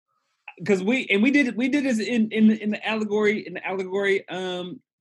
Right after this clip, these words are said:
podcast. Like, I gave you several different songs where Royce had done the very things that he's done on this album, right? And, and I don't, Big K.R.I.T. has,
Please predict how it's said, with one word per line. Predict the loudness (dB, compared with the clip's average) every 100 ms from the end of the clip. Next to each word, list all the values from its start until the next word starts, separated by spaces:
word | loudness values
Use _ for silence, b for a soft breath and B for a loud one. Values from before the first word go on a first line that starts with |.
| -6
podcast. | -4 -2 -2 -4 -4
Like, | -8 -6
I | -4
gave | 0 0 0
you | -4 -6
several | -8 -4 0 2 2 2
different | 2 2 -4
songs | -2 -2 0 0 0
where | -2
Royce | 0 2 2 2
had | -2 0
done | 0 0 -2
the | -2
very | 0 2 0
things | 0 -2 0
that | -2
he's | -2
done | 0 0
on |
this | 0 -2
album, | -4 -6 -4
right? | 0 0 -2 b b -2
And, | 0 2
and | 0
I | 2
don't, | 2 0 -4 _ 4
Big | 4 4
K.R.I.T. | 0 0 0
has, | 0 0